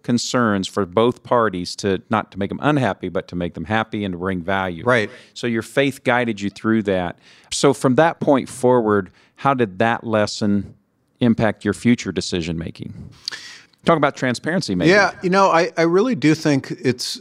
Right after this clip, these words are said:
Speaker 2: what I concluded was that in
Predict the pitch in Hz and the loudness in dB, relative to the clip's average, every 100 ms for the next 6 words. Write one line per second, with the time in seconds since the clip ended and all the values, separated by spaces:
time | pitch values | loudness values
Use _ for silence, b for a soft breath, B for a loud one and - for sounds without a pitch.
0 | - - 175 175 175 151 - - 165 160 | -10 -2 2 2 0 -4 -4 -4 -2 4
1 | 139 120 - 113 110 113 110 101 - - | 4 2 -2 -2 2 2 2 -2 -6 -10
2 | - 117 107 104 - 131 131 131 | -8 -2 0 -2 -4 -2 0 -2